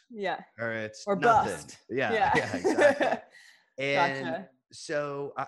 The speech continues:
Speaker 2: I think for me, like, I've just learned so much, and it's definitely opened my mind to a lot of different, 'cause I have heard so many
Speaker 1: Mm-hmm.
Speaker 2: stories, and it's like, how, how can I sit here and say, like, that this person with this awesome life, this cool story that's gone
Speaker 1: Mm-hmm.
Speaker 2: through so much,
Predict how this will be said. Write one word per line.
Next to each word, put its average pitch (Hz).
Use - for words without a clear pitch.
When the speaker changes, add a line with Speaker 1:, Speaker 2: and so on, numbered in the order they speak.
Speaker 2:
I 127
think 190
for 110
me, 120
like, 92
I've 143
just 180
learned 92
so 104
much, 82
and 107
it's 95
definitely 139
opened 117
my 92
mind 104
to 101
a -
lot 90
of 85
different, 92
'cause 131
I 147
have 143
heard 131
so 113
many 92
Speaker 1:
Mm-hmm. 165
Speaker 2:
stories, 87
and 104
it's 107
like, 110
how, 147
how 175
can 143
I 135
sit 113
here 101
and 95
say, 104
like, 92
that 90
this 113
person 90
with 87
this -
awesome 113
life, 80
this 98
cool 131
story 80
that's 98
gone 123
Speaker 1:
Mm-hmm. 120
Speaker 2:
through 127
so 110
much, 78